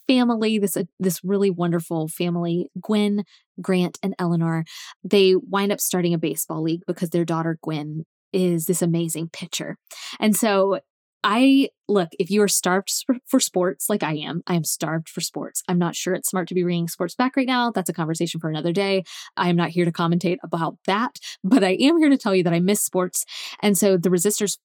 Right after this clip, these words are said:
uh, definitely filled that void. I very much cared about, um, there's, uh, there's Olympics happening in this book.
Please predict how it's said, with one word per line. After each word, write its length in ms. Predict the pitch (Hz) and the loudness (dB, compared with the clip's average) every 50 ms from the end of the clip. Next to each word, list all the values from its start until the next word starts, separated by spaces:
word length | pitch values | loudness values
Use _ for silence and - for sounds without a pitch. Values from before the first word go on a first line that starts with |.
| _ _ - | _ _ -2
uh, 260 | 185 175 160 156 156 143 | 0 0 0 0 -2 -2
definitely 400 | _ 196 190 190 240 226 220 214 | _ 0 2 2 0 0 0 0
filled 240 | 180 - 180 165 160 | 0 0 -2 -2 0
that 220 | - 165 165 - 196 | -2 -4 -4 -2 -2
void. 300 | 208 226 240 247 254 254 - | -2 0 2 2 0 0 0
I 120 | 180 185 | -2 -2
very 340 | 170 156 - 170 180 196 214 | -2 0 0 0 2 2 2
much 340 | 196 180 180 - - - - | 0 -2 -4 -2 -4 -6 -6
cared 340 | - - 170 175 180 185 - | -4 -2 -2 0 -2 -2 -4
about, 440 | - 180 165 165 151 147 151 - - - _ - - - - _ | -6 -4 -4 -4 -4 -4 -6 -6 -10 -16 _ -20 -20 -20 -10 _
um, 260 | - 170 160 156 156 | -2 0 0 0 0
there's, 360 | 156 165 160 160 - - - _ - | -2 -2 -2 -2 -2 -6 -8 _ -8
uh, 140 | 180 170 - - _ | -8 -8 -8 -6 _
there's 280 | 180 170 165 160 160 - _ | -2 -2 -2 -2 -6 -8 _
Olympics 480 | - 170 175 233 277 - 294 - - - | -4 -2 -2 -2 -2 -2 -6 -6 -4 -8
happening 420 | - 277 - - 277 269 269 262 | -8 -8 -2 0 0 2 2 0
in 100 | - 233 | 0 -2
this 180 | 247 247 247 - | -4 -2 -4 -2
book. 240 | - 247 226 _ | -4 -4 -4 _